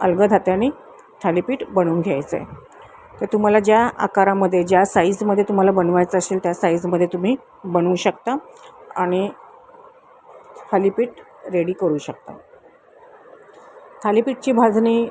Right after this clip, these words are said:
तुम्ही स्वतःही घरी करू शकता. Already रेसिपी YouTube चॅनलवरती आहे, किंवा नसेल तुमच्याकडे भाजणी, तर तुम्ही ज्वारीचं पीठ, बाजरीचं पीठ,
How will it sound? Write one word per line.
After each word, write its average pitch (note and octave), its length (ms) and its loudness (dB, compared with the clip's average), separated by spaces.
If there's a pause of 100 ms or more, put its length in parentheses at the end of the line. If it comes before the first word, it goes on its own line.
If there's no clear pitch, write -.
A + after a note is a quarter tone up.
(140)
तुम्ही A3 160 -2
स्वतःही G#3 400 -2
घरी G3+ 180 4
करू F#3+ 240 0
शकता. F#3 420 -6 (2500)
Already G3 360 4
रेसिपी G3 520 0 (240)
YouTube G3 340 -2
चॅनलवरती F#3 540 0
आहे, F#3 360 0 (260)
किंवा A3 240 2
नसेल A3+ 500 0
तुमच्याकडे G#3+ 380 2
भाजणी, F3 400 -2 (420)
तर B3 40 -6
तुम्ही C4+ 260 0
ज्वारीचं A3+ 520 2
पीठ, A3 260 -4 (400)
बाजरीचं G3+ 500 2
पीठ, F#3+ 320 0